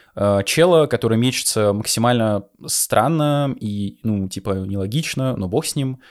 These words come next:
Ну, как бы он смотрится органично, вот. Рэйчел Зеглер просто няш-, Зеглер просто няша, мне она нравится внешне,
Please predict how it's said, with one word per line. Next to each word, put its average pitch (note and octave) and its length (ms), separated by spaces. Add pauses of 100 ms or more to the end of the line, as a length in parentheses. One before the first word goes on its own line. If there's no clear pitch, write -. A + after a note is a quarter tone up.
(160)
Ну, G3 140
как D3+ 160
бы B2 80
он E3 360
смотрится A#2 540
органично, F#2+ 520 (180)
вот. F#2 300 (340)
Рэйчел F#3+ 340
Зеглер C#3+ 360
просто C#3+ 340
няш-, F3+ 340
Зеглер A2+ 580 (200)
просто - 340
няша, D3 640
мне A2+ 340
она G#2 120
нравится G#2+ 380
внешне, A#2+ 680